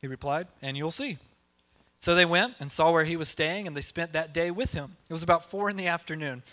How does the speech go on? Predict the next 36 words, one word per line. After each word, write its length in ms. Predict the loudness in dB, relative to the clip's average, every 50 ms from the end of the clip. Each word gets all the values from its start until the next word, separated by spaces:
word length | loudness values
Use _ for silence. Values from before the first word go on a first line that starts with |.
| -20 -20 -20 -20 -20 -20 -20 _ _ 0
Andrew, 600 | 2 4 4 2 2 2 2 2 2 0 -4 -6
Simon 380 | -2 0 0 0 0 -2 -4
Peter's 300 | -4 -6 -4 -4 -6 -6
brother, 320 | 0 2 2 4 4 2 0
was 160 | 0 -4 -2
one 160 | -2 -2 -2
of 80 | -2 -6
the 80 | -8
two 320 | -10 -8 -6 -4 -4 -4 -2
who 80 | 0
had 160 | 0 0 0
heard 220 | 0 -2 -2 -2 -2
that 120 | -4 -6
John, 300 | -2 0 0 0 0 -2 -6 -12 -14 -10
what 240 | -2 -2 -2 -2 0
John 260 | 0 0 0 0 -2
said 440 | -2 0 2 4 4 2 2 -4 -12 _ _ _ _ _ _ _ _ _ -20 _ _ -6
and 100 | -4 -2
who 120 | 0 0
had 120 | 0 -2 0
followed 320 | 0 0 2 2 -2 -2
Jesus. 320 | -2 -4 -4 -4 -8 -12
The 120 | -14 -14 -8
first 340 | 0 0 2 2 2 -2 -4
thing 200 | -4 -4 -2 -2
Andrew 280 | -2 -2 -2 -4 -8
did 260 | -4 0 0 0 2
was 140 | 0 -2 -6
to 80 | -8 -6
find 240 | -4 -2 -2 -2 -4
his 100 | -8 -8
brother 240 | _ -8 -6 -6
Simon 420 | -6 -4 -4 -2 -2 -2 -4 -4 -4
and 140 | -6 -4 -4
tell 220 | -4 -4 -2 -2
him, 260 | -2 -2 -2 -2 -4